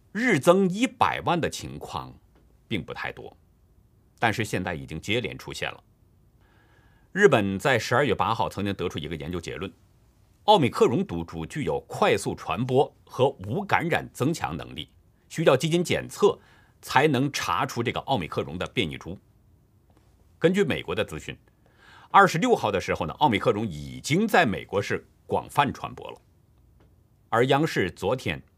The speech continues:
引述印度的数据报道，新德里昨天的新增病例比前一天增加了五成，创下半年来的新高，其中一百四十二例是奥密克戎变种感染。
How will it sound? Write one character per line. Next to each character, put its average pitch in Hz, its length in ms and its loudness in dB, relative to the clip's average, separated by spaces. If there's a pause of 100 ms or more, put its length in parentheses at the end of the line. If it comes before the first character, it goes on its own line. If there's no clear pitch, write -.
(380)
引 117 200 0
述 147 240 0
印 175 260 0
度 123 80 -2
的 90 120 0
数 101 120 -8
据 82 80 -4
报 78 160 -6
道， - 200 -12 (340)
新 208 300 2
德 214 120 10
里 127 200 2
昨 123 240 0
天 143 160 -2
的 131 120 6
新 147 240 -2
增 143 160 0
病 135 160 0
例 131 80 0
比 90 160 -4
前 98 240 -4
一 139 60 -4
天 127 180 0
增 151 300 0
加 151 180 6
了 143 280 0
五 80 260 -6
成， 107 420 -2 (280)
创 123 200 0
下 98 140 2
半 135 300 2
年 82 180 -6
来 82 160 -4
的 95 80 -6
新 - 180 -10
高， 87 240 -6 (460)
其 156 160 0
中 170 220 2
一 190 100 -4
百 80 180 4
四 - 220 -4
十 104 160 -4
二 180 280 8
例 85 200 -8 (380)
是 - 320 -10
奥 117 120 -2
密 71 120 -10
克 - 160 -8
戎 76 160 -12
变 92 200 -2
种 62 160 -16
感 69 160 -6
染。 71 160 -8